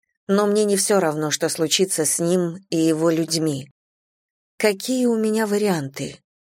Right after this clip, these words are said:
Найти способ сдаться Колесу? Он убьёт меня, и это, возможно, ускорит гибель царства смертных, если Эос права.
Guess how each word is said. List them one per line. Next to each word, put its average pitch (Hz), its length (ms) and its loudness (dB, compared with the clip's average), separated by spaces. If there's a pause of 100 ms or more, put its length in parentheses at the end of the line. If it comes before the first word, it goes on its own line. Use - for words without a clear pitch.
(500)
Найти 196 400 2
способ 208 520 0
сдаться 185 540 -2
Колесу? 190 640 -4 (680)
Он 180 200 2
убьёт 185 440 0
меня, 151 380 0
и 147 80 2
это, 156 260 2
возможно, 165 480 0
ускорит 165 440 0
гибель 165 380 -2
царства 165 480 -2
смертных, 175 720 -2 (320)
если 180 600 2
Эос 170 400 0
права. 160 580 -4